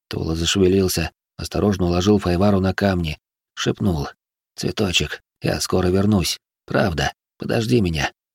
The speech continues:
Прости, что в этот раз не беру тебя с собой полетать». Тола поднялся на ноги, в его руках появился меч,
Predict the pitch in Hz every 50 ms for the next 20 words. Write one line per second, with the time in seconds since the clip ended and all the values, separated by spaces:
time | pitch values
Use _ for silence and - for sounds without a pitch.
0 | _ _ - - 80 80 - - - - - - - - 76 71 73 - 85 -
1 | - 85 82 82 - 90 90 85 90 90 92 87 - - 80 85 82 - - -
2 | 82 82 73 87 80 73 - _ - 82 82 85 - - 78 71 69 - - -
3 | _ _ _ _ _ _ _ _ _ - 131 131 135 131 123 120 120 123 131 127
4 | 123 - 123 117 117 131 135 131 127 123 113 117 113 101 - - - _ _ _
5 | _ _ - - - - 95 120 135 127 120 - 139 131 120 - 120 117 113 117
6 | 117 117 110 - 113 110 107 98 85 - - - -